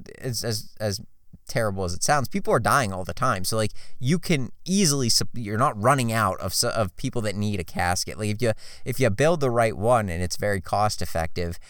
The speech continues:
you can do really well with a casket making business. And I just, that's just something that's, like, so out there to me. It just seems like such a weird thing. Like, I don't know what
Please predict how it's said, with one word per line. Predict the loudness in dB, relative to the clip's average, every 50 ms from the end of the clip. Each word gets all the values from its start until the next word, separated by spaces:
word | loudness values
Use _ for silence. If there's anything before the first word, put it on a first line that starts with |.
| -16 -10 -6
you | -2 0
can | 2 2
do | 4
really | 4 4 4 4 4
well | 2 2 2
with | 0 -2
a | -6
casket | -2 -2 -2 0 0 -4 -6 -6
making | -8 -8 -8 -10 -10 -10
business. | -8 -8 -8 -8 -4 -2 -2
And | 0 0 -2 -4 -6 -10 -16 -20 _ -20 -20 -2 0
I | 0 2
just, | 2 0 -2 -2 -2 -8 -8 -8 -8 -12 -12 -14 -12 -8
that's | 0 2 2 2 2 0 0
just | 2 2 2
something | 2 2 0 -2 -2 -2
that's, | -2 -2 0
like, | -2 -2 0
so | 0 2 2 4 4
out | 6 4 4 2
there | 0 -4 -4 -4
to | -4
me. | -4 -4 -4
It | -4 -2
just | -2 0 2 2
seems | 2 2 0 0 -2
like | 0 0
such | -2 -2 -2 -2
a | -2
weird | -2 0 -2 -2 -2 -2
thing. | -2 -4 -2 -2 -2
Like, | -4 -4 -4 -6 -10 -12 -12 -14 -18 -12 -6
I | -6 -6
don't | -6 -6 -6
know | -4 -2 -2
what | -2 -4 -6 -8